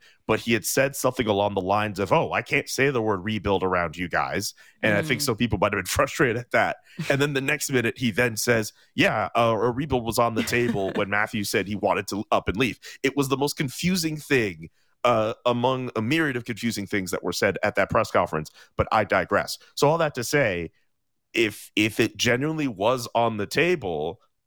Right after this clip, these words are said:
Speaker 1: I think Brad Treliving, I don't necessarily know if he was particularly swayed to <laughs> not press the R button, but it seems like he definitely had an option to do so. And I don't know if it would have been the right move to do. I,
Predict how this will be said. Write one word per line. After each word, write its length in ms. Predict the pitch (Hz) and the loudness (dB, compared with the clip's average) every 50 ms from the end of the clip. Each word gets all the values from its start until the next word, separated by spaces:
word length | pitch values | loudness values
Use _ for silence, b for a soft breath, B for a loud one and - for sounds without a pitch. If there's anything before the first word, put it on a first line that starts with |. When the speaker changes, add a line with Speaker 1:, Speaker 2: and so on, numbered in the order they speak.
| - | -2
Speaker 1:
I 160 | - 90 101 110 | 0 0 0 0
think 340 | - - - 127 127 123 | -2 0 0 0 0 0
Brad 300 | - - 92 92 101 104 | -2 -2 0 0 0 0
Treliving, 640 | - - 127 107 107 113 113 110 110 107 107 101 90 - _ _ _ _ _ _ _ _ - - | -2 0 0 2 2 2 2 0 -2 -2 -4 -8 -10 -14 _ _ _ _ _ _ _ _ -4 -2
I 80 | - | 0
don't 200 | 120 131 139 - | 0 0 0 0
necessarily 800 | 120 131 - 135 143 - 131 123 123 120 120 117 117 113 113 110 101 | -2 -4 -2 -2 -2 0 0 0 2 0 0 -2 -4 -4 -6 -6 -6
know 500 | 92 92 92 92 90 95 107 117 113 110 | -8 -6 -2 0 0 2 2 0 0 -2
if 140 | 98 - | -4 -6
he 140 | - 113 110 | -8 -8 -6
was 340 | 98 95 101 101 - - - b b b b b b b b b b _ - | -4 -4 -4 -4 -4 -6 -8 b b b b b b b b b b _ -4
particularly 560 | - 135 113 131 123 123 113 110 110 101 80 104 | -4 -2 0 0 0 2 2 0 0 -2 -2 -4
swayed 480 | - - 104 120 120 120 135 135 127 | -2 0 2 2 2 2 0 -2 -2
to 200 | - - 127 120 80 80 | -2 0 0 0 -2 -2
<laughs> 60 | - | -4
not 440 | - - 90 104 104 110 110 - - | -10 -6 -2 0 0 0 0 -2 -2
press 280 | - 147 147 160 - - | 0 0 0 0 0 -2
the 140 | - 156 - | 0 0 2
R 260 | - 143 151 165 170 | 2 2 2 2 0
button, 520 | 151 139 151 156 - - 196 226 254 254 - b b b b b b | 0 2 2 2 2 -2 -6 -6 -6 -8 -10 b b b b b b
but 160 | b - 117 110 | b 0 2 2
it 140 | 98 - | 0 -2
seems 240 | - - 165 190 175 | -2 -2 0 0 0
like 120 | - 156 - | 0 0 -2
he 100 | 120 107 | -2 -2
definitely 340 | - 117 135 - 127 127 | 0 0 0 2 0 0
had 180 | - 120 123 127 | 2 2 0 0
an 120 | 117 110 | 0 0
option 360 | 104 110 131 - - - 117 104 | 2 0 0 0 -4 -8 -6 -6
to 120 | - 98 | -4 -4
do 220 | 85 - 104 123 131 | -4 -2 -2 -2 -2
so. 480 | - - 90 78 71 73 76 80 - _ _ _ _ - | -2 -2 -4 -4 -4 -4 -6 -6 -8 _ _ _ _ -6
And 80 | 101 - | -2 0
I 80 | - | 2
don't 180 | 156 220 - - | 2 2 0 2
know 180 | 196 247 302 277 | 2 2 2 2
if 120 | 190 156 | 0 -2
it 100 | 143 104 | -4 -2
would 140 | 117 120 113 | -2 0 -2
have 100 | 107 101 | 0 0
been 200 | - 117 113 104 | 0 0 2 2
the 100 | 104 95 | 0 2
right 260 | 85 101 104 - - | 2 2 0 0 -2
move 240 | 98 107 117 123 - | 0 0 0 0 -2
to 100 | - 98 | -4 -2
do. 200 | 82 127 143 - | 0 2 2 2
I, 140 | - 123 - | 2 0 -2